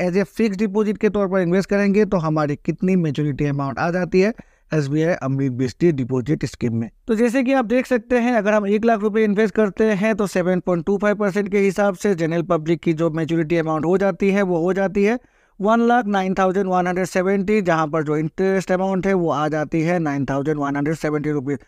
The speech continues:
तो वही सीनियर सिटीजन की इंटरेस्ट अमाउंट आ जाती है नाइन थाउजेंड एट हंड्रेड ट्वेंटी सिक्स रुपीज।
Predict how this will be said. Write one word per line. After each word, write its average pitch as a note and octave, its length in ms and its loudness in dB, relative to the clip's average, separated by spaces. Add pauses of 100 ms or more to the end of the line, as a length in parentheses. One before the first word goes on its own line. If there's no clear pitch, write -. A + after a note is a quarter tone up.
(240)
तो G#3+ 100 4
वही A3 160 4
सीनियर G#3+ 300 0
सिटीजन G3+ 420 0
की F#3+ 160 0
इंटरेस्ट E3+ 340 0
अमाउंट D#3+ 280 -2
आ E3 120 2
जाती F#3 380 0
है F#3 200 2
नाइन D3 260 -2
थाउजेंड C#3+ 360 -2
एट C3+ 160 -2
हंड्रेड C#3 260 -2
ट्वेंटी C#3 340 -2
सिक्स C#3 260 -6
रुपीज। C3 240 -4